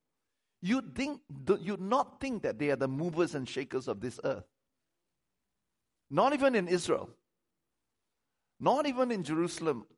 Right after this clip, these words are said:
In fact, not even in, um, Galilee. They are not the mo-, movers, movers and shakers. But he's speaking to what he deems to be the movers and shakers,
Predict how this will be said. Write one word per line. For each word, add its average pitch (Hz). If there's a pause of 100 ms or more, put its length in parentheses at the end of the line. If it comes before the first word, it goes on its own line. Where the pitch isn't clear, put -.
(420)
In 87
fact, - (220)
not 131
even 175
in, 123 (840)
um, 113 (600)
Galilee. 143 (1600)
They 202
are 254
not 196
the 156
mo-, 127
movers, 127
movers 135
and 101
shakers. 113 (400)
But 151
he's 190
speaking 170 (440)
to 156
what 185
he 226
deems 214
to 170
be 143
the 139
movers 135
and 113
shakers, -